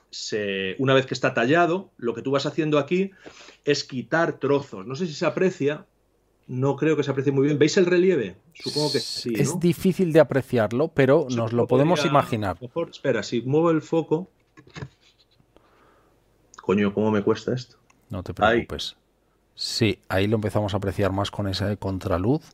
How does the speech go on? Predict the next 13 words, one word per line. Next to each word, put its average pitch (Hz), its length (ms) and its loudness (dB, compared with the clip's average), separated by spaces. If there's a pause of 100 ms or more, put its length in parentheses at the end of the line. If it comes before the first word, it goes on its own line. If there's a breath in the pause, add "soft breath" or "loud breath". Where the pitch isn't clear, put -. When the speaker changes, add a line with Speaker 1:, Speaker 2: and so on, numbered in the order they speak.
(1200 soft breath)
Speaker 1:
Bueno, 107 220 4
como 101 160 4
podéis 120 320 4
ver, 139 180 4
Speaker 2:
Sí, 107 240 -2
sí, 110 180 -6
sí, 90 160 -8
sí, - 180 -10
sí. - 200 -12 (580)
Speaker 1:
es, - 360 -6
tiene, 107 680 -2 (420)
tiene 120 220 2
relieve. 87 460 -4